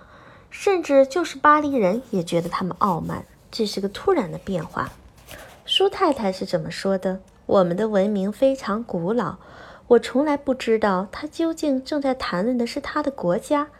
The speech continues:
还是他自己。”加里玛说：“我在这里四处走动的时候，我每天到处都能听到的东西，就是这种文化有多么的古老。他们并没有想到，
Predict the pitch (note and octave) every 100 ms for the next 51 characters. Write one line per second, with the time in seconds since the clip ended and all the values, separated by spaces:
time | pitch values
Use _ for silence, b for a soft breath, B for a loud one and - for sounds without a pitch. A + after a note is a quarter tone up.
0 | b b F3+ F3+ D#3+ A#3+ B3 - C#4 -
1 | - - - E3+ G#3 - B B B B
2 | B B B B B B - D4 D4 A3
3 | E3 - G#3+ G#3+ - - F3 F3+ F#3 A3
4 | G3 F3 - A#3 - G3+ F3+ D#3+ G#3+ G3
5 | E3 - E3 E3+ E3 - B B C#4 C#4+
6 | F#3+ D#3 G#3+ A3 C4 A3+ - G#3+ G3+ F#3+
7 | F3 F#3+ A3 G#3+ G3+ E3+ F3 F3 F3+ -
8 | - - b b b - F#4+ B3 A3+ G3+
9 | E3+ E3 - - F3+ D#3+ - G#3+ E3+ E3
10 | D#3+ E3 F3+ G#3+ F3+ - E3 F3+ F#3 -
11 | B B B B G4 G4+ G4+ F#4 B3+ C#4+
12 | D#4 G#3 D#3+ - F3